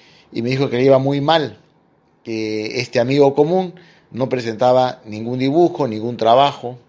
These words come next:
que parecía raro, que iba a las clases pero no cumplía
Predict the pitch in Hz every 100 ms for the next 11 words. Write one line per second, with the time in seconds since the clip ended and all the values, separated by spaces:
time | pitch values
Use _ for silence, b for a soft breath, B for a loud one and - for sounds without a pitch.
0 | _ - 98 101 113 110 107 151 143 131
1 | 117 107 _ _ _ _ - 139 123 104
2 | - 135 170 143 139 - 104 117 135 117
3 | 107 143 139 127